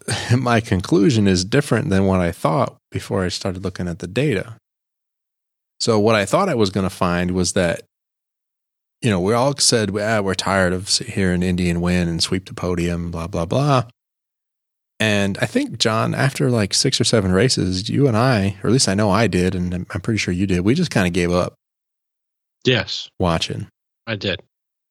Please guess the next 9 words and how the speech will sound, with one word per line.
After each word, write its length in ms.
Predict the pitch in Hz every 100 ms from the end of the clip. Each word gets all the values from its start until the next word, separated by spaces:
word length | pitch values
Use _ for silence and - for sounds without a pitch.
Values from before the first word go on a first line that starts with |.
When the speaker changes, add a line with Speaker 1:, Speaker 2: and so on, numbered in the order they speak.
| _ _ _ _ -
Speaker 1:
So 580 | - 117 98 92 90 90 _ _ _ _ _ _ _
I 140 | 117 214
gotta 200 | 254 143
read 300 | 110 113 101
something 400 | - 98 98 90
off 260 | 90 90 -
to 120 | -
you 120 | 87
here. 440 | - 90 110 185